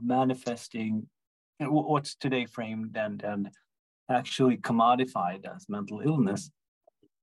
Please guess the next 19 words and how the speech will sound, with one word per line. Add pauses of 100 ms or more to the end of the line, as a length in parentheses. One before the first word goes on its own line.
(160)
So
as,
as
you
probably
know, (140)
in
the
Middle
Ages,
the
elite (340)
and
the
upper
middle
classes,
they
manifested